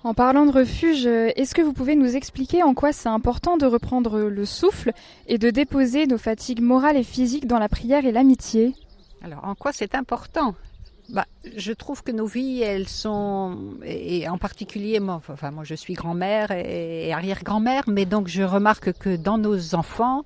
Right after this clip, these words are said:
Speaker 2: ils ont des vies très, hum, très stressées, ils font plein de choses, ou des engagements, ils vivent à un rythme fou. Et, et pour nous aussi, les, les soutenir, c'est aussi, euh, prendre du temps, prendre du temps avec eux, bien sûr, mais aussi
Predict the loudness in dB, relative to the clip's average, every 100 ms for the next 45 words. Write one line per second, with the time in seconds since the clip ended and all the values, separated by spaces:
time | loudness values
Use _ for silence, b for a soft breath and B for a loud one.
0 | B B B B B -6 -4 0 0 0
1 | -2 -2 0 2 2 0 -2 -4 -6 -8
2 | -12 -14 -18 -20 -16 -8 -6 -6 -10 -4
3 | -4 -2 -4 -2 -2 -4 -6 -4 -2 -4
4 | -4 -2 -2 -4 -6 -4 -4 -2 -4 -4
5 | -4 -4 -6 b b b -8 -4 -2 0
6 | 2 4 2 -2 -2 -2 -2 -2 -6 -6
7 | -6 B B B B B -2 0 0 0
8 | -2 -2 -4 -10 -10 -6 -4 -4 0 2
9 | 2 0 -2 -2 0 0 0 0 -2 -4
10 | -6 -2 -2 -2 -4 -4 -4 -8 -8 -2
11 | -2 -2 -4 -4 -2 -4 -6 -2 -2 0
12 | -2 -4 -6 -8 -4 -6 -4 -4 -2 -4
13 | -4 -4 -4 -6 -6 -4 -2 -2 -2 -4
14 | -8